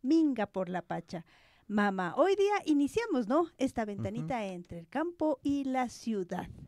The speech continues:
Speaker 1: Y vamos a conversar sobre comunicación, vamos a conversar sobre la era digital, viste que hay cuántas, cua-, cómo ha cambiado, ¿no?
Speaker 2: Ujú.
Speaker 1: No sé si a ustedes, amigos, amigas, les pasa, pero ha cambiado full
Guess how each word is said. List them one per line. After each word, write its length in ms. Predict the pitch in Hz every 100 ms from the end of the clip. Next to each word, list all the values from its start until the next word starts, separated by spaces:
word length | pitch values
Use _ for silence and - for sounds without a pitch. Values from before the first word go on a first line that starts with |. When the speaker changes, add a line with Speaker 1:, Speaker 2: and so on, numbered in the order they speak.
| _ _ _ _ _
Speaker 1:
Y 560 | 220 214 202 185 165 165
vamos 260 | 214 214 202
a 80 | 190
conversar 460 | 190 170 190 190
sobre 480 | - 175 160 151 156 _ _ _ _
comunicación, 960 | - 160 160 156 - - 285 302 302 262
vamos 320 | 208 190 180
a 60 | 170
conversar 480 | 165 156 - 156
sobre 400 | - 165 156 156 - _ _ _
la 360 | 180 170 160 156
era 220 | 160 160
digital, 800 | 160 - 165 - 285 277 277 233
viste 320 | 226 - 214
que 160 | 202 180
hay 180 | 196 202
cuántas, 560 | 202 214 226 202 - -
cua-, 220 | - 277 -
cómo 220 | 311 302
ha 40 |
cambiado, 480 | 269 254 311 370 269
¿no? 160 | 208 233
Speaker 2:
Ujú. 260 | - 120 127 _ _ _
Speaker 1:
No 120 | 226
sé 120 | 233 220
si 80 |
a 40 | 226
ustedes, 340 | - 233 226
amigos, 340 | 202 208 208 202
amigas, 300 | 190 190 190
les 100 | 180
pasa, 300 | 180 175 220
pero 320 | 196 160 156 - - - -
ha 100 | 196
cambiado 480 | 214 214 285 311
full 380 | 285 370 381 349